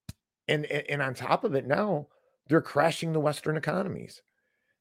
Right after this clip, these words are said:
And, and when you crash an economy on the size and scale that we're on, there's gonna be death.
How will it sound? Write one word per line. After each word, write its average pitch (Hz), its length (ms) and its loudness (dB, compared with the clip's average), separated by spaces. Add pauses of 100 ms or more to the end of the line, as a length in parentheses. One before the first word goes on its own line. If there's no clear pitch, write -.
(160)
And, 151 260 6
and 147 160 6
when 147 140 6
you 135 120 6
crash 214 400 8
an 160 80 6
economy 120 720 2 (680)
on 131 140 -2
the 117 80 -4
size 147 760 6 (560)
and 117 160 -2
scale 147 520 4
that 104 160 2
we're 107 260 2
on, 120 460 4 (460)
there's 160 260 6
gonna 156 240 6
be 123 220 -2
death. 139 340 2